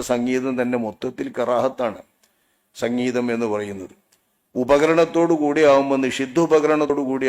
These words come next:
ആവുമ്പോ, ആ നിഷിദ്ധോപകരണങ്ങളുടെ നിഷിദ്ധം വരും. അപ്പൊ ഈ സംഗീതം എന്ന് പറയുന്നതിന്റെ കറാഹത്ത് ചിലപ്പം ഇഷ്ടകരമായതായിട്ട് മാറും എന്ന് ഇമാം മൊസാലി അഭിപ്രായപ്പെടുന്നു. അതെന്തിനാ വെച്ചാല്, സൂഫി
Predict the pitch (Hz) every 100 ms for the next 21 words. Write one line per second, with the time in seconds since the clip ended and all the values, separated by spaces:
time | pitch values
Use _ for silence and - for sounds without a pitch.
0 | 123 131 147 147 143 139 139 127 151 156
1 | 151 143 139 131 123 127 127 113 120 110
2 | 147 147 107 95 _ _ _ _ _ _
3 | _ _ _ - 123 160 190 175 165 165
4 | 180 196 196 202 202 196 185 170 170 165
5 | 165 165 165 151 147 147 151 147 151 -
6 | 156 165 165 _ _ _ 147 156 156 170
7 | 165 _ _ 139 - _ 208 202 202 202
8 | 190 196 180 170 165 156 143 139 143 139
9 | 135 131 127 127 123 117 120 117 110 104
10 | 104 98 104 98 92 - _ _ - 135
11 | 135 135 139 135 123 135 139 156 - _
12 | _ _ _ _ _ _ - - 170 196